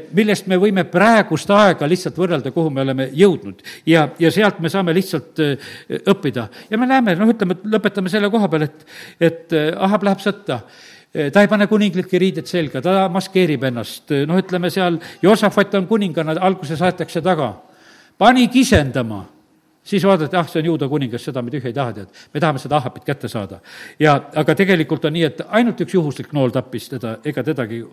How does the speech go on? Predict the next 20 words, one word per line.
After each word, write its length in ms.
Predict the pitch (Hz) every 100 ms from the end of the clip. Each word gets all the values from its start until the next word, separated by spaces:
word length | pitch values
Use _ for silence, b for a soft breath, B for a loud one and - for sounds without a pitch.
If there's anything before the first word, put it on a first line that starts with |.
| -
otseselt 360 | 143 117 113
kätte 240 | 139 135 123
saadud. 260 | 127 98 B B B B
Kõik 300 | 185 175 -
kiri 220 | 190 214 147
läheb 240 | 127 120
täide, 520 | - 180 127 104 110 - b b b
et 120 | 143 -
koerad 320 | 180 165 147
lakuvad 400 | 147 143 135 135
verd 240 | 160 131
ja 80 | 135
vaata, 200 | 143 131
kuidas 200 | 131 131
ta 80 | -
sureb 360 | 131 156 135 -
seal 160 | 131
vankris 360 | 127 143 120 110
ja 60 | 127
need 160 | 135